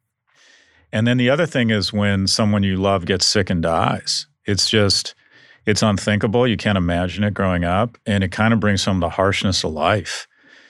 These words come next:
And it, it, there's some positives to it. It gives you perspective. It gives you an appreciation for the finite nature of life.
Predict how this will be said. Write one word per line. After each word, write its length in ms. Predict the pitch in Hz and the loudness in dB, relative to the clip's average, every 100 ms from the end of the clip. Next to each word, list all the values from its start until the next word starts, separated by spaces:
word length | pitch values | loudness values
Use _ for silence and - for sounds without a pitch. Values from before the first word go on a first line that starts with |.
| _ _ _ | _ _ _
And 260 | 104 98 90 | 2 2 2
it, 220 | 87 - | -2 -4
it, 320 | 98 90 - | -2 -2 -4
there's 160 | 98 87 | -6 -4
some 140 | 95 | -4
positives 500 | 95 107 127 120 85 | 0 2 2 0 -4
to 120 | - 90 | -2 -2
it. 80 | |
It 40 | 87 | -2
gives 180 | 92 95 | -4 -6
you 60 | |
perspective. 600 | 87 - - 95 92 113 | -8 -8 -2 0 0 -2
It 80 | 90 | -2
gives 260 | 80 82 - | -2 -4 -2
you 200 | 90 85 | -2 -2
an 60 | |
appreciation 600 | 80 - 90 - 92 87 | -4 -2 -2 0 -2 -2
for 80 | 87 | -6
the 80 | 82 | -8
finite 380 | - 95 90 82 | -4 -2 0 -2
nature 300 | 87 92 98 | -2 -2 0
of 80 | 87 | 0
life. 440 | 80 80 80 - | 0 -2 -6 -14